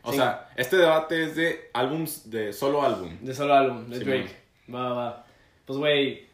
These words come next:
Speaker 2: No sé cómo quieres que empiece para hacerte mierda, güey.
Speaker 1: Pues,
Speaker 2: De
Speaker 1: no,
Speaker 2: que,
Speaker 1: yo
Speaker 2: güey,
Speaker 1: digo que, pues, que hay que empezar de que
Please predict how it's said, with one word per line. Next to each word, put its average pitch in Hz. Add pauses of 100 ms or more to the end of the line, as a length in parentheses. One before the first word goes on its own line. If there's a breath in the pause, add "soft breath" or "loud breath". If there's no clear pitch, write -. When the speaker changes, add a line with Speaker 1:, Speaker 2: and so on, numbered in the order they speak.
(120)
Speaker 2:
No 135
sé 160
cómo 170
quieres 170
que 175
empiece 143
para 135
hacerte 123
mierda, 143
güey. 117
Speaker 1:
Pues, 120
Speaker 2:
De 135
Speaker 1:
no, 135
Speaker 2:
que, 143
Speaker 1:
yo 139
Speaker 2:
güey, 139
Speaker 1:
digo 170
que, -
pues, 135
que 131
hay 117
que 147
empezar 139
de 127
que 101